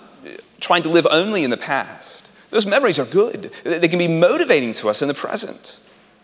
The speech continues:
So listen, if you're ever tempted to give up your faith in Jesus, remember why you first put your faith in him.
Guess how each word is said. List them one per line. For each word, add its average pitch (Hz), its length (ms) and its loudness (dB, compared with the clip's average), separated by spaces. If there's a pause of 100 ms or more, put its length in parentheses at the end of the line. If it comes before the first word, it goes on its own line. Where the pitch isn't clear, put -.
(800)
So 240 120 4
listen, 220 220 4
if 175 80 0
you're 226 100 4
ever 269 160 4
tempted 196 280 0
to 139 80 2
give 165 160 4
up 196 80 0
your 151 100 0
faith 156 280 -2
in 127 120 -2
Jesus, 117 680 -10 (1200)
remember 214 400 2
why 139 840 2 (200)
you 127 140 -8
first - 280 -8
put 117 160 -10
your 95 80 -12
faith 87 260 -10
in 76 100 -20
him. - 140 -20